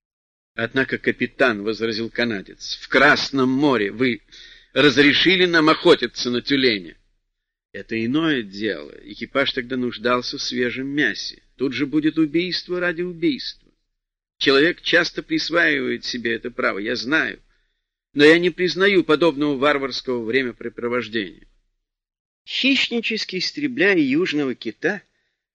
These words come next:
простодушные, безвредные, добрые животные, ваши товарищи по ремеслу, Нед Ленд, творят дело, достойное порицания.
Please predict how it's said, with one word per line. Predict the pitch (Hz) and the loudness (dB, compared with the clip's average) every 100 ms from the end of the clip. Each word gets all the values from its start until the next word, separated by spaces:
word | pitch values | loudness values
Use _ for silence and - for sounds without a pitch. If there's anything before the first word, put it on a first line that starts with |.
| _ _ | _ _
простодушные, | - 113 - 107 143 170 113 95 | -8 -6 -4 -2 0 0 -4 -10
безвредные, | 95 87 104 160 131 120 | -10 -8 -2 -2 -2 -4
добрые | 120 135 113 101 | -2 -2 -2 -6
животные, | 98 113 170 147 117 | -6 -6 -4 -2 0
ваши | 139 185 208 | 0 0 -2
товарищи | 190 160 175 202 - 196 | 0 2 2 2 -2 -2
по | 190 | -2
ремеслу, | 170 143 - 156 247 | 0 0 -2 -2 0
Нед | 262 165 | 0 -2
Ленд, | 151 98 - _ _ _ _ _ _ _ _ - | -2 -2 -8 _ _ _ _ _ _ _ _ 2
творят | 135 131 160 196 | 4 6 2 0
дело, | 185 196 | 0 0
достойное | 214 214 - 160 143 147 175 | -2 -6 -4 -4 -4 -8 -10
порицания. | 208 220 - 143 107 92 120 | -10 -10 -10 -8 -8 -8 -16